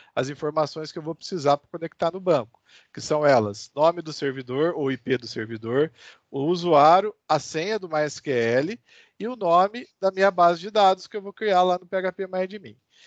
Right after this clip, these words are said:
Isso aí são os parâmetros que eu preciso pra estabelecer uma conexão com o banco de dados. Aí no try catch, que ele tem logo abaixo da função construct, pra que que existe o try catch? Estabelecer uma conexão com o banco de dados é algo que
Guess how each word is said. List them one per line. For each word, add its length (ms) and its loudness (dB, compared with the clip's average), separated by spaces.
Isso 220 -2
aí 180 4
são 200 -6
os 120 -12
parâmetros 680 0
que 100 -10
eu 40 -8
preciso 580 -10
pra 140 0
estabelecer 720 -2
uma 160 -6
conexão 560 -10
com 160 -12
o 40 -12
banco 300 -4
de 140 -4
dados. 460 -2
Aí 200 6
no 160 -6
try 280 4
catch, 560 2
que 100 -8
ele 140 -10
tem 140 -4
logo 260 -2
abaixo 400 0
da 80 -8
função 320 -18
construct, 680 -16
pra 80 -4
que 140 -2
que 140 -4
existe 340 -4
o 20 -12
try 240 2
catch? 440 -4
Estabelecer 640 2
uma 140 -6
conexão 420 -6
com 100 -16
o 40 -16
banco 200 -6
de 120 -14
dados 320 2
é 100 0
algo 340 2
que 140 -20